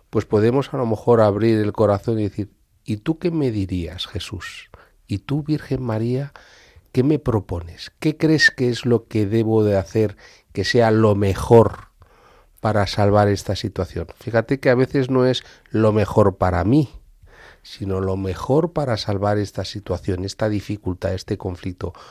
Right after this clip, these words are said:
Porque muchas veces nos puede dar una respuesta de paz, pero no tenemos la visión completa en tiempo y forma de la circunstancia. ¿O qué me dirían mis padres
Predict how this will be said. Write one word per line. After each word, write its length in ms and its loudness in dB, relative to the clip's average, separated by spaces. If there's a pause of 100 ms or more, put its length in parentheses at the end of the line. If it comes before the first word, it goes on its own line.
(240)
Porque 240 -10
muchas 360 2
veces 440 2 (1400)
nos 540 -8
puede 240 2
dar 240 8
una 200 4
respuesta 560 0
de 140 2
paz, 300 4 (340)
pero 240 0
no 160 -2
tenemos 420 0
la 120 2
visión 420 -2
completa 800 -2
en 200 -2
tiempo 480 -2
y 60 0
forma 640 0 (400)
de 100 -4
la 120 -2
circunstancia. 800 -6 (560)
¿O 340 4
qué 140 4
me 160 2
dirían 580 -2
mis 200 -4
padres 680 -2